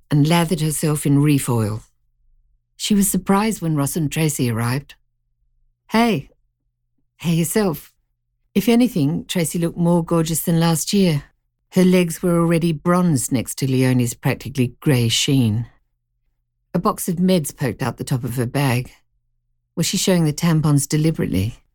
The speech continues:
She was a good talker, though, and Leonie liked that. They chatted about movies and T V shows and Gough Whitlam and Number ninety-six. Ross slipped away eventually.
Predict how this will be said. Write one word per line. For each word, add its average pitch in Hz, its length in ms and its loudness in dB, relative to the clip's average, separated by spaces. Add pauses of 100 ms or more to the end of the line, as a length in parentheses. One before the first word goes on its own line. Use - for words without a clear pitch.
(840)
She - 120 -8
was 220 100 0
a 226 100 0
good 240 120 0
talker, 180 300 0
though, 127 220 0
and 143 120 2
Leonie 147 300 2
liked 135 300 0
that. 113 240 -4 (1000)
They 202 120 2
chatted 185 340 0
about 151 240 -2
movies 143 540 2
and 120 140 0
T 139 180 0
V 135 180 0
shows 131 560 0
and 113 200 -2
Gough 143 260 -2
Whitlam 123 440 2
and 117 320 2
Number 135 220 2
ninety-six. - 800 -4 (920)
Ross 165 180 0
slipped - 320 -4
away 156 240 2
eventually. 117 640 -2